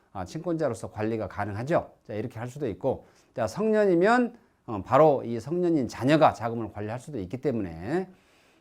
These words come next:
음, 자녀에게 증여 후 소각했을 때, 자, 세금이 어떻게 되는지 또 한번 보도록 하겠습니다. 어, 증여액은 제가 오억 오천 정도로 가정을 했습니다. 오억 오천 정도로 하고요.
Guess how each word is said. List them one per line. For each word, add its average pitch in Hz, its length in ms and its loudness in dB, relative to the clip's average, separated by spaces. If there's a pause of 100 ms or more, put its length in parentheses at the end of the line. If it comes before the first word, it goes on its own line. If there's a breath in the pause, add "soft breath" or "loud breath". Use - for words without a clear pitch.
(120)
음, 98 280 -8
자녀에게 202 680 6
증여 160 300 4
후 160 160 4
소각했을 156 640 -2
때, 127 360 0
자, 98 160 -4
세금이 147 340 -2
어떻게 98 300 -6
되는지 101 640 -6
또 107 100 -4
한번 95 240 -8
보도록 90 340 -10
하겠습니다. 98 540 -10 (760 soft breath)
어, 139 240 4
증여액은 180 840 6
제가 139 360 4
오억 156 340 2
오천 196 340 0
정도로 160 600 0
가정을 107 420 -6
했습니다. 101 540 -6
오억 95 240 -8
오천 101 280 -10
정도로 90 300 -10
하고요. 117 640 -6